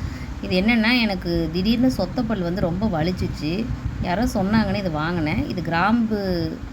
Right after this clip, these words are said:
செஞ்சுருக்காங்க. இந்த மாதிரி வலி எடுத்துச்சு அப்படின்னு சொன்னா, நம்ம வந்து இந்த டியூப்பை வந்து கொஞ்சமா எடுத்து, அந்த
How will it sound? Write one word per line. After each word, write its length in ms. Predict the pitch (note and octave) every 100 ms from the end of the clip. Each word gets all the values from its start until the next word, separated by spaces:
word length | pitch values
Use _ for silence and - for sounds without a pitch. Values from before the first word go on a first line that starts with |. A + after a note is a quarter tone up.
| - - - - - -
செஞ்சுருக்காங்க. 920 | E3+ D#3 F3+ E3+ E3 - D3+ C#3 C#3 A3 D4 - - - - - - - -
இந்த 200 | F3+ F3+
மாதிரி 520 | F3 F#3 G#3+ A3+ F#3+ D#3+
வலி 400 | F3 G3 B3+ A#3
எடுத்துச்சு 500 | F3 F3 F#3 - F#3+
அப்படின்னு 320 | F#3 D#3+ D#3+
சொன்னா, 480 | F3 E3 D3 E3 G#3+ F4 - - - - - -
நம்ம 180 | F#3+
வந்து 280 | F3+ F#3 B3
இந்த 220 | C4 G#3 F3 E3 D3+ D3 C#3 C#3 - - - - - - - - - - - - - - - - - - - - - - - - -
டியூப்பை 300 | A#3+ G#3+ F#3+
வந்து 500 | F3+ F#3+ B3+ A#3 F3 - - - - - - - - - -
கொஞ்சமா 580 | G3 G3+ G#3+ A#3 A3 F3
எடுத்து, 680 | F3 G#3+ A3 D#3 D#3 B3 - - - - - -
அந்த 180 | F3 E3+